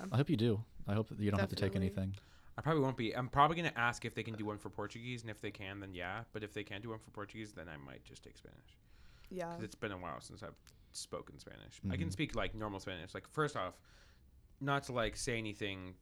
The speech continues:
Speaker 3: towards Burger King's, but when I was working at Burger King, it was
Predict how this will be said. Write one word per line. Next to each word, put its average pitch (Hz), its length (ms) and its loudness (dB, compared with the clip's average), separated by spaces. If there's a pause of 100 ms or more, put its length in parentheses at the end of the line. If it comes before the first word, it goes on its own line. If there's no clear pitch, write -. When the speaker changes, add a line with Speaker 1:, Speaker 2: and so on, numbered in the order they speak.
(100)
Speaker 3:
towards 110 360 -2
Burger 101 320 -2
King's, 80 440 -10 (120)
but 135 360 6 (1120)
when 123 100 0
I 135 40 6
was 127 120 4
working 117 180 4
at 101 100 0
Burger 98 200 0
King, 90 320 -6 (260)
it 110 60 -2
was 98 460 -2